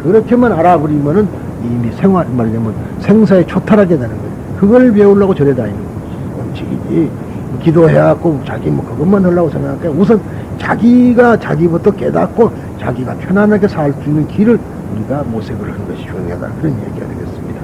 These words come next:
그래서, 그래서 유의생사라는 거는 바로 유일한 유작,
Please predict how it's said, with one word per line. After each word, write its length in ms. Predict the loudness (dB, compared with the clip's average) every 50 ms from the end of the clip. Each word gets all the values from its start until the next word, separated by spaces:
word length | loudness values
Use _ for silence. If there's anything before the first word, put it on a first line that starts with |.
| -6 -2
그래서, 280 | -2 0 2 0 0 -2 -2 -6 -12 -12 -12 -12 -12 -10 -10 -10 -10 -10 -10 -10 -10 -10 -10 -10 -10 -10 -10 -10 -10 -10 -6 0
그래서 360 | 4 6 6 8 8 6 4 2 -4 -10 -4 2
유의생사라는 840 | 4 6 8 8 8 8 8 8 8 8 8 8 8 8 8 8 8 8
거는 240 | 8 8 8 8
바로 280 | 8 8 6 6 4 2 0 -6 -10 -10 -4 0
유일한 540 | 4 6 6 6 8 6 6 4 4 2 0 0
유작, 260 | 2 2 2 2 0